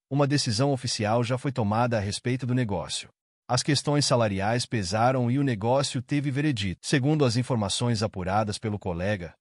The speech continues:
no Paris Saint-Germain, da França, o zagueiro tem direito a um salário de oito vírgula cinco milhões de reais mensais, valor totalmente fora da realidade do futebol brasileiro.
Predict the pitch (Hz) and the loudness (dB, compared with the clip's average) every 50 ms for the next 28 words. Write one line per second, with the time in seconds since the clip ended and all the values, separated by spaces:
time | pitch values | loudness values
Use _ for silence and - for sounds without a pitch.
0 | _ _ _ _ _ - 139 131 - 139 123 120 123 131 127 - - 131 120 107 | _ _ _ _ _ -4 -4 2 4 4 4 4 4 2 0 0 0 0 0 0
1 | 107 95 90 92 101 113 123 123 - _ 98 107 98 - - 113 110 104 107 104 | 0 -2 -2 -2 -2 -2 -4 -6 -8 _ -2 -2 -2 -2 -4 -4 -4 -2 -2 -4
2 | - - 90 - _ - 143 139 147 147 127 123 143 143 139 127 127 151 147 120 | -4 -6 -8 -12 _ -2 2 4 4 4 4 4 2 2 2 0 0 0 0 0
3 | 113 110 113 123 139 131 - 135 131 123 - - 113 101 104 110 120 123 120 98 | 0 0 2 0 0 0 -2 -2 -2 -2 0 0 0 2 2 2 2 2 0 -2
4 | 101 107 123 143 139 - 101 87 101 131 143 131 135 123 107 - - 160 165 - | -2 -2 -2 -2 -2 -2 -4 -2 -2 -2 -2 0 -2 -2 -2 -2 -2 -2 -4 -2
5 | 156 135 117 101 95 101 107 113 113 104 101 98 90 95 92 98 104 101 98 104 | 0 0 0 0 0 0 0 0 -2 -2 -2 -4 -4 -2 -2 -2 -2 -2 -2 -4
6 | 98 90 - - 95 90 87 87 - - - 120 135 143 151 156 139 - 175 156 | -4 -4 -4 -4 -4 -4 -4 -6 -8 -4 2 2 4 4 4 2 2 0 -2 0
7 | - 143 123 131 143 135 - 131 - - 127 127 131 123 107 110 101 98 120 131 | 2 2 2 2 0 -2 -4 -6 -4 0 2 2 2 2 2 0 0 0 0 0
8 | 127 117 107 85 101 101 110 117 110 110 101 104 - - 147 131 - 117 98 110 | 0 0 0 -2 0 0 0 0 -2 -4 -6 -8 -6 -6 -6 -4 -4 -2 0 2
9 | 113 117 113 120 113 104 120 113 107 90 80 | 0 2 0 -2 -2 -2 -2 -2 -2 -4 -6